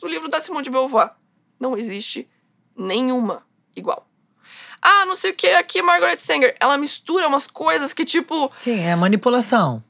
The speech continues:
Speaker 1: vocês viram, né, que eu postei esses tempos ali de anúncios e tal, que a galera tá gastando muito dinheiro com antifeminismo pra lucrar com isso, tá ligado? Eu, eu
Speaker 2: Sim.
Speaker 1: percebi que eu precisava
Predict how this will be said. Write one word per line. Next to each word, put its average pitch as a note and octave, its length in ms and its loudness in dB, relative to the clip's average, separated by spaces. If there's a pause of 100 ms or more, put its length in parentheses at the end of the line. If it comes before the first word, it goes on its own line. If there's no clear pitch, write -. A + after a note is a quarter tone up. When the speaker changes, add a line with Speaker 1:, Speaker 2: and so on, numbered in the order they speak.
(380)
Speaker 1:
vocês E4 320 4
viram, C#4+ 200 6
né, A#3+ 100 6
que B3+ 80 -2
eu A#3+ 60 -2
postei A#3 220 2
esses B3+ 100 -2
tempos A3+ 200 2
ali G#3+ 220 4
de A3 100 2
anúncios A3+ 600 4
e A3 40 4
tal, A3 220 6
que A#3+ 80 2
a A#3 40 4
galera A3+ 200 6
tá B3+ 80 4
gastando B3 300 2
muito C4+ 460 4
dinheiro G#4 440 4
com E4 160 0
antifeminismo D4 840 0
pra A#3+ 160 4
lucrar D4+ 640 0
com B3 200 -4
isso, F#3+ 380 -4
tá F#3 100 -2
ligado? F3+ 400 -2
Eu, A#3 260 6
eu A3+ 120 6
Speaker 2:
Sim. - 40 -10
Speaker 1:
percebi B3+ 600 2
que E4+ 100 0
eu C#4 60 -2
precisava C4+ 480 2